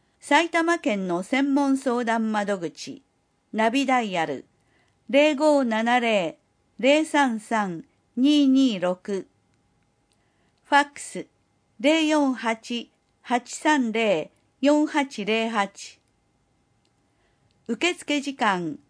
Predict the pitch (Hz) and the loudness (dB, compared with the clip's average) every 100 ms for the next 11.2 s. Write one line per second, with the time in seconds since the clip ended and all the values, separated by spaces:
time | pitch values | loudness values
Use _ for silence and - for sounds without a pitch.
0 | _ _ 240 311 311 277 233 202 208 233 | _ _ 0 0 2 -2 -2 -2 -4 -6
1 | - 190 160 135 _ _ _ _ _ 202 | -2 -2 -2 -6 _ _ _ _ _ -2
2 | 247 294 311 269 202 - 202 226 - 269 | 0 2 2 2 -2 -4 -6 -6 -4 -2
3 | 254 196 175 - - 269 247 220 214 214 | 2 0 -2 -10 -6 -4 -4 -8 -10 -10
4 | - 202 185 147 - _ _ _ _ _ | -10 -8 -4 -6 -8 _ _ _ _ _
5 | _ _ _ _ _ _ _ _ - 233 | _ _ _ _ _ _ _ _ -4 -2
6 | 226 214 202 180 - _ _ _ _ _ | -2 0 0 0 -4 _ _ _ _ _
7 | _ _ _ - 294 320 339 330 330 - | _ _ _ -2 2 2 2 0 0 -2
8 | 320 311 - 226 196 202 214 220 - 185 | -4 -4 -6 -2 0 -2 -6 -6 -8 -6
9 | 185 - _ _ - 302 294 277 302 - | -8 -10 _ _ 0 2 2 -2 -6 -6
10 | 214 196 190 294 320 - 240 208 196 190 | -2 0 0 -2 -2 -2 -2 -2 -2 -2
11 | 208 | -4